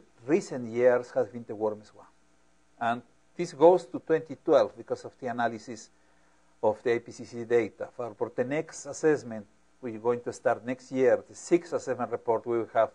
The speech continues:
all of this updated, perhaps to twenty seventeen, twenty eighteen. And we may see that the warming for that period will be even higher. Okay? Okay.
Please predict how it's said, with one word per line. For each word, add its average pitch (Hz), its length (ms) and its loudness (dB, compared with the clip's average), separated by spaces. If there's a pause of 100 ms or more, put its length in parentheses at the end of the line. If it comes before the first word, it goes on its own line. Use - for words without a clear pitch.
(400)
all 131 120 8
of - 140 2
this - 160 -8
updated, 117 580 -4
perhaps 127 360 -8
to 123 140 -10
twenty 117 360 -6
seventeen, 117 560 -12
twenty 107 300 -12
eighteen. 104 400 -20 (500)
And 113 140 -6
we 135 100 0
may 135 220 -2
see 131 220 -4
that 110 200 0
the 120 80 -6
warming 123 460 2
for 104 240 -6
that 110 200 2
period 113 280 -6
will 107 160 -8
be 104 120 -8
even 104 300 -6 (320)
higher. 98 380 -10 (1120)
Okay? 110 180 -2 (960)
Okay. 226 340 8